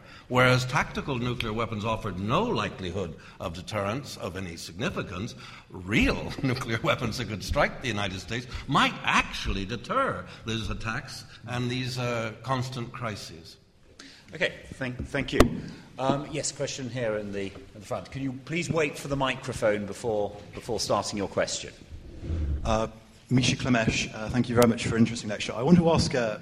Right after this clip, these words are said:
Speaker 3: a bit of a pointed, uh, maybe a slightly polemical question. Um, uh, Fidel Castro obviously had this sort of, um, anti-imperialist, um,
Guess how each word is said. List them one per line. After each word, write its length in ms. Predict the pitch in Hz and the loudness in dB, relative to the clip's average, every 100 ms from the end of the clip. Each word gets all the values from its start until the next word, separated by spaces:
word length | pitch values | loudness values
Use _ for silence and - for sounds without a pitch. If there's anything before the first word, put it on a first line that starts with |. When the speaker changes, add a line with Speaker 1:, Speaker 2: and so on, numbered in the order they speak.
| - | -2
Speaker 3:
a 40 | |
bit 160 | 104 117 | 4 4
of 100 | 110 | 4
a 80 | 104 | 0
pointed, 540 | - 123 113 107 98 - - 107 | 4 6 8 4 0 -6 -12 -4
uh, 140 | 104 | 2
maybe 260 | 104 101 98 - - - | 2 2 -4 -14 -20 -20
a 40 | - | -16
slightly 200 | 113 104 | -14 -6
polemical 340 | 123 117 104 | 2 2 4
question. 320 | 104 95 - - - - - - - - - | 0 0 -2 -4 -8 -16 -16 -16 -20 -20 -6
Um, 840 | 110 120 123 127 123 120 - - - - - | 2 6 10 12 12 10 4 -8 -12 -14 -2
uh, 640 | 131 123 123 120 123 120 120 - - - | 2 4 4 4 4 2 -2 -6 -16 -10
Fidel 220 | - 160 | -2 -2
Castro 480 | 151 135 - - 113 | 0 2 2 2 -2
obviously 360 | 110 104 - 107 | -2 -4 -6 -6
had 440 | 101 117 110 107 | 0 4 4 2
this 160 | 113 101 | -2 -2
sort 200 | - 113 | -2 0
of, 500 | 107 101 - - - | 0 -2 -4 -4 -2
um, 300 | 110 107 107 | 2 4 6
anti-imperialist, 1000 | 113 113 113 104 117 110 107 98 - - - - - - - - - 107 | 6 6 6 6 6 2 -4 -8 -12 -14 -18 -20 -20 -20 -20 -20 -12 -2
um, 520 | 107 107 104 101 | 2 2 0 -2